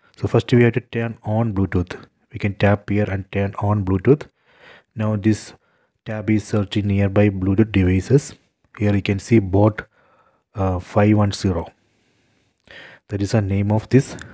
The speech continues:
Bluetooth headphone. Tap on this, uh, five one zero, Bot five one zero. Now it's pairing. Please wait. Here you can see the pop-up.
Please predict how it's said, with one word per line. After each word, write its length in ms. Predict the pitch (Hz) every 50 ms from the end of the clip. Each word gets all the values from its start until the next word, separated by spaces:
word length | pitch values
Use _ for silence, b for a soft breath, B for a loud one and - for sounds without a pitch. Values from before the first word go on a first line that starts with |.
| B B B B B B B _ _ _ _ -
Bluetooth 360 | 101 98 104 92 117 107 -
headphone. 440 | - 101 - - - 101 85 - - _ _ _ _ _ _ _ _ _ _ _ _ _ _ _ _ _ _ _ _ _ _ _ _ _ _ _ _ _ _ _ -
Tap 200 | 110 110 104 -
on 120 | 113 110
this, 240 | 107 113 107 - -
uh, 280 | - 110 101 101 98 98 - B B B B B B B B B B B _ -
five 240 | - - 107 104 101
one 120 | 104 104
zero, 480 | 101 - - 107 101 123 165 175 - _ _ _ -
Bot 240 | 95 101 98 -
five 340 | - - - 107 98 98 98
one 200 | 101 101 95 92
zero. 400 | - - 98 95 135 185 - - _ _ _ _ _ _ _ _ _ _ _ _ _ _ _ _ _ _ _ _ _ _ _ _ _ _ _ _ _ _ _ _ -
Now 60 | 107
it's 160 | 104 - -
pairing. 480 | - - 104 101 98 101 127 170 - _ _ _ _ _ _ _ _ _ _ _ _ _ _ _ _ _ _ _ _ _ _ _ _ _ _ _ _ _ _ _ _ _ _ _ _ _ _ _ _ _
Please 240 | - - 107 98 -
wait. 240 | - 101 113 135 - - B B B B B B B B B _ _ _ _
Here 200 | _ - 117 110
you 40 | 104
can 160 | - - 107
see 120 | 95 - 107
the 80 | 107
pop-up. 500 | 98 - 101 98 95 - 127 - - _